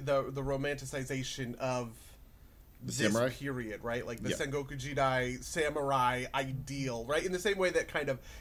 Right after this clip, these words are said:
Speaker 1: you know, Western Europe has, like, knights, right? Or the American, or, like, uh, like, America has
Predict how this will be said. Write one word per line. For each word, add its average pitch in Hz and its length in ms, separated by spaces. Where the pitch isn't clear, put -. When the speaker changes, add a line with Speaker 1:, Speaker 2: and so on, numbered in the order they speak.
Speaker 1:
you 151 60
know, 147 80
Western 143 400
Europe 135 220
has, 135 160
like, 123 140
knights, 123 440
right? 123 260
Or 139 100
the 131 180
American, 139 720
or, 139 80
like, 127 340
uh, 139 60
like, 131 200
America 135 720
has 120 440